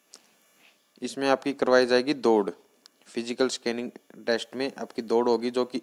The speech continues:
एक किलोमीटर है, छः मिनट का आपका समय, जो कि हरियाणा पुलिस फीमेल कांस्टेबल का जो पीएसटी हुआ था वो बिल्कुल सेम प्रोसेस रहने वाला है।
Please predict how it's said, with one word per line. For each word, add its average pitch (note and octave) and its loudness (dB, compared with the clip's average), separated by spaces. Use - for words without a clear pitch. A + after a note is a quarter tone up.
एक A#2+ -2
किलोमीटर A#2 -2
है, C#3 2
छः B2+ 2
मिनट A#2+ -2
का - 4
आपका A2+ 4
समय, A2+ -4
जो B2+ 0
कि C3 0
हरियाणा A2+ 2
पुलिस C3+ -4
फीमेल B2+ 0
कांस्टेबल B2+ 0
का B2 4
जो B2+ 0
पीएसटी B2+ 0
हुआ A#2+ 4
था A#2 -4
वो B2 -2
बिल्कुल C3 2
सेम C3 0
प्रोसेस A#2 -2
रहने G#2+ 0
वाला A#2 6
है। C3 4